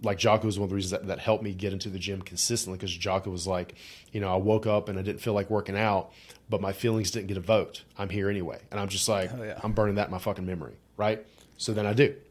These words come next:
Speaker 1: Like, fuck my feelings,
Speaker 2: It's
Speaker 1: I'm
Speaker 2: an
Speaker 1: gonna work out
Speaker 2: example
Speaker 1: anyway,
Speaker 2: of somebody
Speaker 1: right? 'Cause
Speaker 2: who's
Speaker 1: it's all in the
Speaker 2: literally
Speaker 1: schedule.
Speaker 2: doing it, and it shows us that at least somebody can do it. It can be done.
Speaker 1: Exactly. And, but that's my thing is, like,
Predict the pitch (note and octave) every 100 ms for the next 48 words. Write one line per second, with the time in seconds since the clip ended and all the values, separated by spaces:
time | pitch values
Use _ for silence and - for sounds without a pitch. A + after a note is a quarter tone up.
0 | _ - G#2 G#2 - A#2+ B2 D#3+ - G#2+
1 | G#2 A#2+ A2+ A#2 A2 G#2 G#2+ A#2 A#2+ A#2+
2 | A2 G2+ G2+ - G#2+ G2+ G#2 G#2+ F#2+ G2+
3 | G#2+ A2 A2 G#2 G2+ G2+ G2+ F#2+ F#2 -
4 | - G2+ F#2+ - - G#2 G2+ G2 G2 F#2
5 | G2+ G2 F#2+ - - - - A#2+ - A#2+
6 | B2 A#2+ - C3 C3 G#2+ G2+ G2 - A2
7 | G2+ F#2+ F#2 G#2 G2 - - G#2+ - A#2+
8 | C3+ B2+ G#2 G#2 F#2 G2+ C#2+ G1+ D2+ -
9 | _ - _ _ _ _ _ _ _ _
10 | _ _ _ _ _ _ _ _ _ -
11 | _ _ _ _ _ - G#2+ G2 G2+ F#2
12 | - A#2+ A2 A2+ C3 C3 A#2 A2+ G2+ G2
13 | F#2